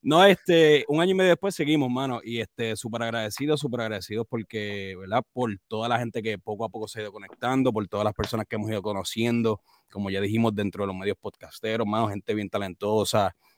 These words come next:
eh, como ustedes, este, y un corillo más que hemos, eh, seguido conociendo. Y nada, mano, por aquí seguimos, veinte veintidós, eh, en mayo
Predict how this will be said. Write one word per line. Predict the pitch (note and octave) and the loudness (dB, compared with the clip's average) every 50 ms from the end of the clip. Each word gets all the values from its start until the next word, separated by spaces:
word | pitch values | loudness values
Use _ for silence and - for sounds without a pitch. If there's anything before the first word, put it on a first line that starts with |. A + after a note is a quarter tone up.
| _ - | _ -8
eh, | F#2+ G2+ G2+ G2 G2 F#2+ F2+ | -6 -4 -2 -2 -4 -6 -8
como | - F#2+ F#2 F#2+ - | -10 -14 -16 -16 -18
ustedes, | _ _ A#2+ A#2+ A#2+ A#2 A2+ G#2+ G#2+ G#2 F#2 G2 | _ _ 0 2 2 2 2 2 0 -2 -4 -4
este, | G2+ - - _ - A2 G2+ G2+ G2+ F#2+ F#2+ F2+ F2 E2 - | -8 -10 -10 _ -8 -6 -4 -4 -4 -4 -2 -4 -4 -6 -8
y | F#2+ G2+ | -8 -8
un | G2+ F#2+ - | -8 -6 -4
corillo | - A2 G#2+ G#2+ G#2 G#2 F#2+ | -2 -2 -2 -2 -2 -2 -2
más | G2+ G#2+ G#2+ - | -2 -2 -2 -2
que | - | -2
hemos, | G#2 A2 A2 - - A2+ | -2 -2 -2 -2 -2 -2
eh, | G#2 - - G2+ F#2+ - | 0 0 0 -2 -2 0
seguido | - G2+ G2+ G#2 G#2 | 0 0 0 0 2
conociendo. | A#2 A#2+ A#2 - D#3+ E3 E3+ D#3+ C#3+ C3+ - - - - - - _ _ | 2 2 2 4 4 4 6 4 2 0 -2 -6 -20 -20 -20 -20 _ _
Y | G#2+ A2 A2 G#2+ G2+ G2 G2 F#2 F#2 | 0 2 2 2 2 2 0 0 0
nada, | F2 F2 G#2 C3 | 2 4 6 6
mano, | C#3 C#3 D#3 G3+ G#3 - | 6 6 4 2 0 -2
por | - G2+ G2+ | -4 -4 -4
aquí | G2+ G2 - | -4 -2 0
seguimos, | - A2 A#2 C3+ D#3 F#3 F3 - _ - | 2 4 4 4 4 4 2 0 _ -2
veinte | G#2+ G#2 - - | -2 0 4 4
veintidós, | B2 B2+ B2+ A2+ - A#2+ C3+ D#3+ F#3 - - - - - | 6 6 6 4 6 6 6 6 6 4 0 -6 -6 -4
eh, | G#2+ A2 G#2+ G#2+ G#2+ G#2+ G#2 - - | 0 2 2 2 2 2 0 0 0
en | - A2 A2 | 0 2 2
mayo | A2 G#2 G#2 G#2+ A2+ B2 B2+ C#3 D3 D3 D3 C#3 | 2 2 2 2 2 4 6 8 8 8 6 4